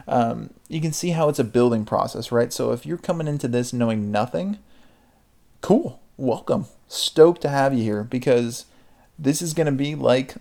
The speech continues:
learning how to count to ten, and then once we get you the, once you're there, you're counting to ten,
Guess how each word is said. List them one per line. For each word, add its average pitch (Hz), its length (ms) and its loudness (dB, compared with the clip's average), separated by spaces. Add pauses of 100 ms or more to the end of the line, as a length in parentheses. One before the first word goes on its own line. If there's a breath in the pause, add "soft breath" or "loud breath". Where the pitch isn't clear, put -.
(120)
learning 123 360 0
how 147 120 0
to 131 80 -2
count 139 280 -2
to 135 60 -6
ten, 120 460 -4 (160)
and 117 180 0
then 131 300 2
once 135 220 0
we 143 80 -2
get 139 240 -4
you 143 60 -2
the, 127 420 -8
once 127 280 -2
you're 147 80 -2
there, 131 200 2
you're 147 140 -4
counting 131 340 -4
to - 100 -14
ten, 151 340 -2